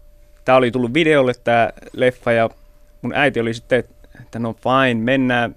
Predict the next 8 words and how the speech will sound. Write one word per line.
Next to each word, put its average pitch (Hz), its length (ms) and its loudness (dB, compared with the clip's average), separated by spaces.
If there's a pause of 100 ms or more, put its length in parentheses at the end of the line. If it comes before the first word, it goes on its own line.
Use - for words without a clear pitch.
(100)
mennään 156 320 0
nyt 117 140 -2
vuokraamaan 110 600 -2
se. 117 200 -6 (540)
Ja 90 120 -2
ajettiin 127 480 2
sinne 123 220 -4
Oulussa 120 600 0